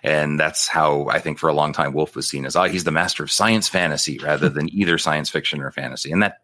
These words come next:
Speaker 1: may or may not be true. Um, but also, you know, you have a, the torturer is the lead, is the main character. And so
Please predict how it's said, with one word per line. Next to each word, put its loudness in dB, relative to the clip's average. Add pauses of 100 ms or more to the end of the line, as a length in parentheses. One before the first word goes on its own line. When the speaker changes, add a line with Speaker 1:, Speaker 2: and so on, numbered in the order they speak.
(220)
Speaker 1:
may -6
or 0
may 2
not 2
be -4
true. 0 (340)
Um, 4
but 6
also, 4
you 2
know, -2
you -2
have 0
a, 0 (300)
the -8
torturer 0
is -4 (440)
the 4
lead, 0
is 0
the 0
main 0
character. -2
And -6
so 0